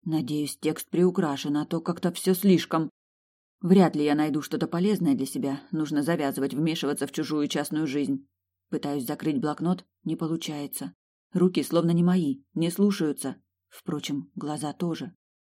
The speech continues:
Никак не могу оторваться от чтения. Тогда пытаюсь перевернуть страницы на самый конец, чтобы посмотреть, точно ли нет информации о пропаже девчонок.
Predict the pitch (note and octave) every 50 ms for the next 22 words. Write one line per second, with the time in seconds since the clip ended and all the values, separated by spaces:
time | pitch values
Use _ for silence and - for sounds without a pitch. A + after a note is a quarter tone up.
0 | _ _ - E3+ F3+ F3 F3 - F#3+ F#3+ F3+ F#3 F3+ F3 D3+ D3+ D#3 D3+ E3+ F#3
1 | F3 E3 E3 D#3+ D#3+ C#3+ F3 F#3 F3+ - - D3+ D#3 - - - - F3+ F3+ E3
2 | C#3+ C#3 C3+ G#2+ - - _ _ _ _ _ _ _ _ _ _ _ _ _ _
3 | - F3 - D#3+ F3 G3+ G3+ G#3 F#3+ - F#3 G3 F#3+ G3 - F#3 F#3 F#3 F#3 G#3
4 | F#3+ F3 D#3+ C3+ - - C3+ C#3+ C#3+ D#3 F#3+ G3 - D#3+ C#3+ D3+ D#3+ - F3 F3
5 | F3 F3 F3+ F#3 G3+ G#3 F#3+ C#3+ C#3 - - - - D3 C#3+ C#3+ - D#3 D#3 -
6 | E3 F#3 F3+ F#3+ E3 D3 C3+ - - G3 A#3 A3+ - F#3+ E3+ D#3+ D#3+ E3 D#3+ D3
7 | - C#3+ C3+ - D3 D3 D#3 F3+ G3 G3+ - D#3 C#3+ C#3+ D#3 D#3+ D#3+ E3+ E3 C3+
8 | D3+ C#3+ E3 D#3+ - - D#3+ C#3+ C3+ C3 -